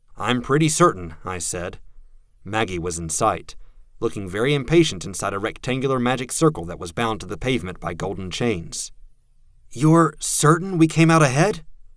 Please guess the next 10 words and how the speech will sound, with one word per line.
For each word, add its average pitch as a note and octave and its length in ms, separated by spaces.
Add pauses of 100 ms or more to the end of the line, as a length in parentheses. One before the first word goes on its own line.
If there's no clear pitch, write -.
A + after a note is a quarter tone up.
(420)
"We G#2 100
got G#2+ 320
Laird," F#2+ 540 (180)
I F2 160
said, - 440 (500)
pointing A#2+ 400
to F2+ 100
Laird's F#2 340
limp G#2+ 280
body, G#2 400